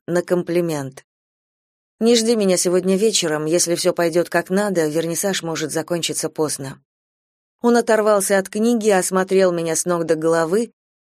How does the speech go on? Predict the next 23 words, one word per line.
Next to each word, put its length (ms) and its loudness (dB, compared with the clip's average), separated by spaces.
и 80 -2
едва 320 2
заметно 480 0
вздрогнул. 600 -2
«Ксавье, 420 2
ты 240 -2
по-прежнему 640 -2
не 120 -6
хочешь 420 -6
прийти?» 580 -8
спросила 560 0
я, 260 0
наплевав 640 -2
на 120 -4
взрывоопасность 880 -2
ситуации. 840 -6
Он 200 4
раздраженно 720 0
вздохнул. 600 -6
«Ава, 400 2
я 380 0
не 160 0
могу. 560 -2